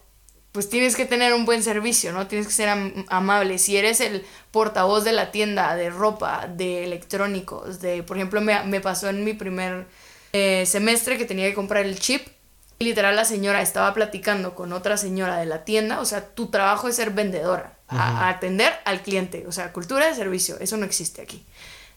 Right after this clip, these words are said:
Speaker 1: Entonces, eh, literal, solo me volteó a ver, como que me analizó de pies a cabeza y como que oyó mi alemán y supo que n-, era extranjera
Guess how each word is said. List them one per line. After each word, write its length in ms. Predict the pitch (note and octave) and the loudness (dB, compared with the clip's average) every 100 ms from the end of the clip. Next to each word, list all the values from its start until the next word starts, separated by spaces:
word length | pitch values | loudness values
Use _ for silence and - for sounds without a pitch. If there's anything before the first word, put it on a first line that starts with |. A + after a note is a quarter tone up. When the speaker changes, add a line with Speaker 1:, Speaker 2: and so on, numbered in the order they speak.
| G#3+ | -2
Speaker 1:
Entonces, 680 | G3+ G#3+ G#3+ G#3+ A3+ A3 - | 0 2 4 4 4 2 0
eh, 300 | G#3+ A3 G#3+ | 0 2 2
literal, 380 | G3+ G#3+ G#3 G3+ | 0 0 2 2
solo 180 | G3 B3+ | 0 0
me 100 | C4 | 2
volteó 320 | G#3 F#3 G#3+ | 2 2 4
a 40 | G3+ | 4
ver, 220 | A#3 F#4+ | 4 2
como 220 | C4 A3+ | -2 -2
que 80 | G#3 | 0
me 140 | F#3+ | -2
analizó 380 | F#3+ F#3 F#3 F#3+ | -2 -2 -2 0
de 120 | G3 | 0
pies 220 | G3+ A#3 A#3 | 0 -2 -4
a 80 | |
cabeza 440 | A3+ F#3+ F#3+ G#3+ E4+ | 0 2 2 0 -4
y 60 | |
como 260 | - G#3 G3 | -6 -6 -6
que 280 | F#3+ F3+ F3 - - - | -6 -8 -10 -20 -16 0
oyó 240 | G#3+ A3 | 4 4
mi 100 | A#3 | 4
alemán 440 | C#4 B3+ G#3 A#3 C4+ | 4 4 4 2 2
y 80 | A3+ | 0
supo 280 | A3+ A3 A3 | 0 0 -2
que 120 | G#3 | -2
n-, 200 | F#3+ F#3+ | -2 -2
era 160 | G3 G3 | 0 0
extranjera 760 | G3+ - F3+ E3+ G#3 F#3+ F3 | 0 -6 -6 0 2 2 -2